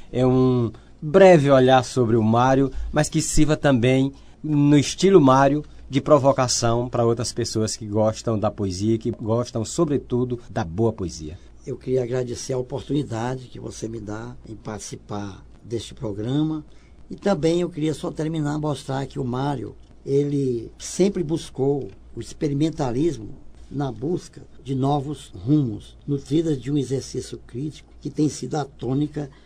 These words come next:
Speaker 2: do modus faciendi de todos os poetas que intentam produzir textos experimentais, né? No caso particular do Mário,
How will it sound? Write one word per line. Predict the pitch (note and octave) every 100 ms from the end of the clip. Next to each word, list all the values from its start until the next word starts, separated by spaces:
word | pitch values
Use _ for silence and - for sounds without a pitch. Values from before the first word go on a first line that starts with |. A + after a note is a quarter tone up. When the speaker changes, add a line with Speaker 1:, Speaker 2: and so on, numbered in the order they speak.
| - -
Speaker 2:
do | B2
modus | B2+ C#3+ B2+ B2
faciendi | - B2+ A#2+ - B2 C#3+ G2 - -
de | B2+ C#3
todos | - G3+ A#3 G3
os | D#3
poetas | - D#3+ C#3 C#3 D3+ - - - -
que | D3+
intentam | D3 - C#3 C3+ C3+
produzir | C#3 C#3 C#3 A2 B2+
textos | - B2+ A#2 -
experimentais, | - C3 C3 C3 - G2 F#2+ -
né? | B2 B2 - - C3+
No | C#3
caso | E3+ E3+ D3+
particular | - C3+ - - C3 A#2+
do | B2
Mário, | A#2+ C#3 D#3+ C3